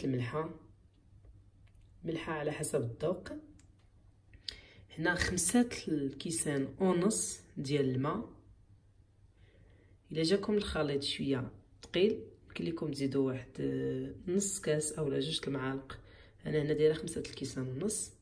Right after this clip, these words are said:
اذا كنجمعوا هاد العناصر كلها، كنديروها في الخلاط الكهربائي، كنخليوها كتضرب مزيان في مولينيكس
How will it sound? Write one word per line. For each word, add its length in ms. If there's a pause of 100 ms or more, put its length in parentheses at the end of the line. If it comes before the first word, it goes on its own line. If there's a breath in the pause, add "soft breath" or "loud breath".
(3000 loud breath)
اذا 260
كنجمعوا 600
هاد 180
العناصر 480
كلها، 640 (500)
كنديروها 520
في 60
الخلاط 500
الكهربائي، 880 (1000)
كنخليوها 760 (720)
كتضرب 520
مزيان 1080
في 200
مولينيكس 720